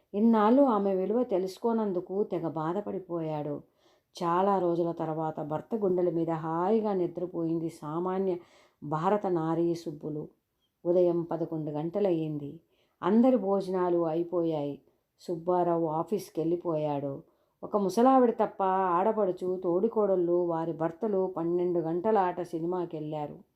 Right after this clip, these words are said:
సంతోషాతిశయంతో తలారా స్నానం చేసి బారెడు జుట్టును వదులుగా జడల్లుకొని కడిగిన ముత్యంలా ఉంది సుబ్బులు. పన్నెండు అవుతుండగా సుబ్బారావు వచ్చాడు. "అరే,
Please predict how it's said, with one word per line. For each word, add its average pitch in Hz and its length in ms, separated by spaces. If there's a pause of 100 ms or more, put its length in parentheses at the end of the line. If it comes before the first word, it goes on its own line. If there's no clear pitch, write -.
(460)
సంతోషాతిశయంతో 180 2250
తలారా 190 480
స్నానం 175 420
చేసి 180 520
బారెడు 160 420
జుట్టును 196 460 (460)
వదులుగా 196 840
జడల్లుకొని 185 840
కడిగిన 175 300
ముత్యంలా 196 640
ఉంది 160 280
సుబ్బులు. 156 560 (1120)
పన్నెండు 185 400
అవుతుండగా 180 600
సుబ్బారావు 170 640
వచ్చాడు. 147 460 (580)
"అరే, 262 300